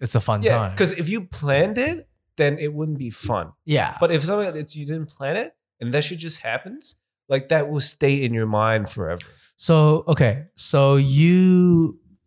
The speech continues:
Speaker 1: stay in hostels 'cause there's people you meet there
Speaker 2: Yeah.
Speaker 1: that are interesting?
Speaker 2: So the first time I stayed in a hostel, that was in Istanbul.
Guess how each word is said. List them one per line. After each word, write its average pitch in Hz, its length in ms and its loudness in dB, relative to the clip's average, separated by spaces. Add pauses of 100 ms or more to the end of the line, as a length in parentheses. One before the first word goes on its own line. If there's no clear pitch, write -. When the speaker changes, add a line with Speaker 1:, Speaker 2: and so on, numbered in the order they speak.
(220)
Speaker 1:
stay 160 240 2
in 139 60 6
hostels 127 520 2
'cause 107 380 0 (260)
there's 110 200 0
people 143 480 0
you 202 160 4
meet 220 300 0
there 233 300 2
Speaker 2:
Yeah. - 180 2
Speaker 1:
that 151 100 2
are - 60 0
interesting? 214 760 0 (100)
Speaker 2:
So 180 140 2
the 180 80 6
first 220 280 0
time 240 140 2
I 196 80 0
stayed 165 220 -4
in 151 100 -2
a 120 100 0
hostel, 113 500 -4
that 107 220 -6
was 101 260 -8
in 90 220 -14
Istanbul. 90 640 -10